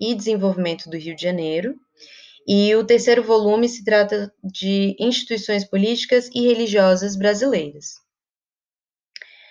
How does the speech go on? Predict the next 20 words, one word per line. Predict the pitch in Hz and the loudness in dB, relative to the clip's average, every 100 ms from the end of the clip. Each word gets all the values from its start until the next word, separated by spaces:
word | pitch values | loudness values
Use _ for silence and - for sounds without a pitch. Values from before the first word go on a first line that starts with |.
| _ _ _ | _ _ _
É, | 185 175 175 170 170 170 - | 0 2 2 4 4 2 0
eu | - | -4
selecionei | 185 208 202 202 208 202 | -2 -2 -2 -2 -2 -2
sete | 196 226 240 - | -2 -4 -4 -6
pranchas | 202 196 226 269 320 - - _ _ - | 0 0 0 -4 -8 -8 -18 _ _ -6
pra | 185 175 175 180 185 202 - _ _ | -2 0 2 2 2 0 -4 _ _
trabalhar | 208 208 220 208 185 | -2 2 2 2 2
no | 196 | 0
meu | 196 202 | 0 -2
artigo. | 262 - 170 147 - _ _ _ _ _ _ _ _ - | -4 -10 -14 -14 -20 _ _ _ _ _ _ _ _ -16
Então, | 175 - 175 175 | -8 -2 -2 -2
por | 190 190 | -2 0
meio | 208 220 254 | 2 2 2
da | 226 | 0
análise | 202 180 170 165 160 | 2 2 -2 -6 -6
de | 160 | -4
obras | 151 160 | -4 -8
contidas | - 160 - 156 156 | -12 -12 -12 -12 -12
no | 160 156 | -12 -14
livro, | 156 156 151 180 226 | -12 -12 -8 -4 -4